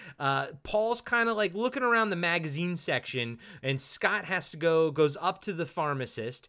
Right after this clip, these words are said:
You, we, at, at this point, we don't know that it, that this guy is Meg's dad, but it's played by Art LaFleur, the pharmacist. And by the way, back in the eighties, you had to get condoms from behind the counter versus, you know, uh, just going up and buying them now.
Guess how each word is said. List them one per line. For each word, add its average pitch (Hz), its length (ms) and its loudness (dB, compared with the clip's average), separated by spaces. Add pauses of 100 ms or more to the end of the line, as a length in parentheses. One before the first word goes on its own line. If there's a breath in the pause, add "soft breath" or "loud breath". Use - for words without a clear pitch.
(520 loud breath)
You, 190 500 0
we, 165 180 -6
at, 170 260 0
at 175 180 0
this 233 160 -4
point, 202 300 -2
we 175 280 -2
don't 185 340 4
know 156 640 4
that 226 180 4
it, 214 280 -8
that 202 260 -2
this 214 160 -4
guy 214 200 2
is 196 200 4
Meg's 180 360 -2
dad, 190 440 -2 (300 loud breath)
but 160 280 2 (320)
it's 170 140 0
played 175 320 4
by 165 160 6
Art 160 240 4
LaFleur, 151 520 0 (680)
the 147 120 -2
pharmacist. 143 640 -2
And 147 220 0
by 160 200 4
the 143 80 0
way, 143 120 2
back 135 220 0
in 135 80 -4
the 135 60 -6
eighties, 131 300 -2
you 123 100 -2
had 123 120 -2
to 117 200 -2
get 120 220 -8
condoms 127 400 -6
from 117 160 -8
behind 131 380 -8
the 131 60 -10
counter 104 460 -8 (340 loud breath)
versus, 107 560 -4
you 110 80 -6
know, 101 240 -8
uh, 101 240 -12
just 104 240 -10
going 110 180 -4
up 104 100 -8
and 101 120 -10
buying 101 320 -8
them 98 160 -10
now. 104 420 -10